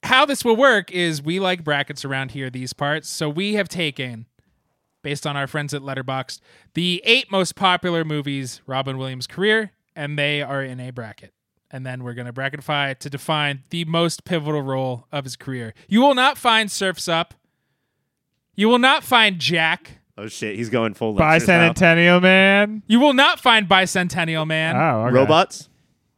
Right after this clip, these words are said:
Speaker 3: Toys.
Speaker 1: No robots.
Speaker 2: A I?
Speaker 1: No toys. No A I. Who is he in A I?
Speaker 2: He was the blue wizard that came out. Like, you
Speaker 1: Oh,
Speaker 2: give him
Speaker 1: yeah,
Speaker 2: a dollar
Speaker 1: that
Speaker 2: and he gives
Speaker 1: does
Speaker 2: you
Speaker 1: not
Speaker 2: information.
Speaker 1: count. That should not be as like, "Oh, look at his
Speaker 3: Who?
Speaker 1: career." You will not find the King of Thieves.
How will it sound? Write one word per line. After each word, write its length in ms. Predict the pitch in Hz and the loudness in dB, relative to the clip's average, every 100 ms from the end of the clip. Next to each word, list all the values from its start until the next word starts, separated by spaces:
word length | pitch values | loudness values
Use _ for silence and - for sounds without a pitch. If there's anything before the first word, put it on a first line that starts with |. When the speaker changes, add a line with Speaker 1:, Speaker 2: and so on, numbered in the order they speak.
| _ | _
Speaker 3:
Toys. 160 | - 156 | 2 4
Speaker 1:
No 260 | 226 294 | 6 4
robots. 720 | 208 202 190 185 190 - - - | 4 4 6 4 4 -2 -12 -6
Speaker 2:
A 180 | 131 135 | 0 2
I? 200 | 131 254 | 4 2
Speaker 1:
No 40 | |
toys. 680 | 175 190 170 165 180 190 - _ _ _ | 0 0 0 0 -4 -8 -12 _ _ _
No 300 | 156 214 311 | 0 4 4
A 160 | 226 165 | 4 2
I. 220 | 156 180 | 0 -2
Who 300 | 196 202 349 | -2 0 2
is 100 | 381 | 2
he 140 | 339 | 0
in 60 | 220 | -2
A 160 | 170 151 | -2 -4
I? 340 | 139 110 107 _ _ _ _ _ _ | -6 -12 -20 _ _ _ _ _ _
Speaker 2:
He 100 | 147 | -2
was 140 | 143 | 0
the 260 | 147 139 131 117 | 2 2 2 -2
blue 340 | 113 123 151 | -2 4 4
wizard 500 | 123 131 156 170 175 - | 4 2 2 0 -4 -10
that 100 | 131 | -8
came 200 | 160 147 | -4 -2
out. 220 | 156 160 _ _ | 0 -2 _ _
Like, 220 | - 117 - | -8 -4 0
you 80 | |
Speaker 1:
Oh, 40 | 381 | 4
Speaker 2:
give 80 | 131 | 4
him 80 | 285 | 2
Speaker 1:
yeah, 100 | - | 4
Speaker 2:
a 20 | |
dollar 280 | 135 185 262 | 4 4 4
Speaker 1:
that 60 | |
Speaker 2:
and 0 | |
he 40 | 120 | 0
gives 140 | 131 | -2
Speaker 1:
does 20 | |
Speaker 2:
you 40 | - | 2
Speaker 1:
not 100 | 208 | 0
Speaker 2:
information. 220 | 123 170 | 0 -4
Speaker 1:
count. 260 | 143 127 131 _ - | -6 -8 -14 _ -2
That 160 | 254 | -2
should 140 | - 240 | 0 2
not 180 | 202 | 2
be 140 | 180 190 | 2 -2
as 140 | 151 | 0
like, 200 | 160 156 226 | -2 -2 0
"Oh, 320 | 294 240 220 | 2 4 2
look 120 | 247 | 2
at 140 | 175 226 | 4 4
his 140 | 277 | 4
Speaker 3:
Who? 80 | 233 | 2
Speaker 1:
career." 800 | 220 202 285 196 160 156 160 151 _ _ _ _ _ _ _ _ _ - | 0 -4 -2 -2 0 -2 -4 -8 _ _ _ _ _ _ _ _ _ -12
You 100 | 254 | -6
will 80 | 311 | 0
not 200 | 349 - | 0 2
find 400 | 262 233 214 180 | 2 2 2 -2
the 140 | 190 | -8
King 240 | - 208 180 | -4 -4 -4
of 100 | - | -6
Thieves. 580 | 185 165 165 170 - | -4 -4 -4 -8 -16